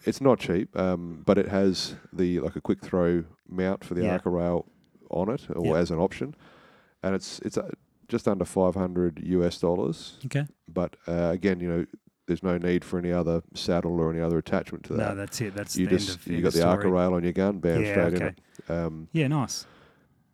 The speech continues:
Speaker 1: so, and, you know, in, sort of in pairing that, uh, there's a few Arca rails I was looking at for the actually mounting on the gun. Um,
Speaker 2: Mm.
Speaker 1: Area four nineteen do a good one, which is full length.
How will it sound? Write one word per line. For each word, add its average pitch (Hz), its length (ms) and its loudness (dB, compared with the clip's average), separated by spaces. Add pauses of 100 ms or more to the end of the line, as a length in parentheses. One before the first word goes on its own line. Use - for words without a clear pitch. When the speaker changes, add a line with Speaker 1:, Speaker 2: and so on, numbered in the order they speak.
Speaker 1:
so, 123 360 8 (480)
and, 110 360 0 (240)
you 92 60 -4
know, 92 260 -2 (480)
in, 90 180 -12
sort 95 200 -2
of 90 100 2
in 87 300 -4 (140)
pairing 95 340 2
that, 85 220 0 (260)
uh, 82 220 -2
there's 82 180 -4
a 95 40 -4
few 90 380 2 (140)
Arca 90 300 0
rails 87 280 0
I 78 40 -2
was 85 100 -4
looking 95 260 -4
at 80 200 -6 (240)
for - 140 -10
the 80 160 -2 (180)
actually 85 220 -4
mounting 82 320 -4
on 76 80 -10
the 78 40 -10
gun. 90 440 -2 (160)
Um, 107 320 -2
Speaker 2:
Mm. 120 40 0
Speaker 1:
Area 90 240 4
four 90 280 -2
nineteen 87 560 -4
do 95 260 0
a 90 60 -4
good 85 160 -2
one, 123 200 -4
which - 140 -14
is - 60 -10
full 90 260 -2
length. 104 320 -6